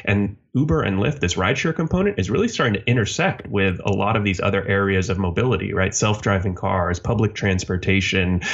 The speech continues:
you know, even the kind of personal mobility space, the scooters, the electric bikes that we're seeing all over the place. So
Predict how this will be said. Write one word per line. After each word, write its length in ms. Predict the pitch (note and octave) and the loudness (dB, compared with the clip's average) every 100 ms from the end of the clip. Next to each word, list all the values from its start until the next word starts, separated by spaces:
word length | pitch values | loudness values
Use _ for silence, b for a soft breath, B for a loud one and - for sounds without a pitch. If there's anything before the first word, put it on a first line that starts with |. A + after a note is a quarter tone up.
| B | B
you 60 | G#2 | 0
know, 80 | F2 | 2
even 220 | G#2 G2 | 2 2
the 80 | F#2+ | 0
kind 180 | F#2+ | 0
of 100 | F2 | 0
personal 400 | - G#2+ - G2+ | 0 0 2 2
mobility 560 | F#2 F#2 F#2+ F#2+ F#2 F2+ | 2 0 2 2 2 0
space, 360 | - F#2+ F#2+ - | 0 0 0 0
the 100 | G2 | -4
scooters, 540 | - G#2+ F#2+ F#2 E2+ | 0 2 2 2 0
the 320 | F#2 F2+ F2 | 0 2 2
electric 400 | G2 G2+ - F2 | 2 0 -2 -4
bikes 280 | F#2 F#2+ F#2+ | 0 0 0
that 80 | - | -2
we're 100 | G2 | -2
seeing 280 | - F#2 F#2 | 0 0 0
all 140 | F2+ | 2
over 160 | F#2 F#2 | 2 2
the 80 | E2+ | 2
place. 340 | F2 F2 F2 | 2 2 2
So 260 | A2 F2 | 2 0